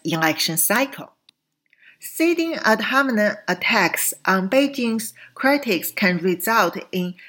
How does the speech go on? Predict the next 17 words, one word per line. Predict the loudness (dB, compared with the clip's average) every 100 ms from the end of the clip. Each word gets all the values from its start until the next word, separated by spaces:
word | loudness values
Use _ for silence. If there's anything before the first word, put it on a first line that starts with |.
| _
particularly | -2 0 0 -2 0 2 2 0
harmful | -2 0 0 0 0 0
consequences | 0 -2 -2 -2 -2 0 0 0 -4 -8 -20
for | -2 2 4
the | 2
targeted | 0 0 0 0 0 0 -2 -4 -2
individuals, | 0 2 0 4 4 2 -2 -4 -12 -18 _ -20 _ 0
especially | 2 2 -2 0 0 2 2 2 2
when, | 2 0 -2 -2
as | 0 0
in | -4 -6
Paper | -4 -2 0 2
War's | 2 0 0
case, | 0 0 0
it | -8
happens | -4 -2 0 0 -2
within | -4 -6 -8 -10 -10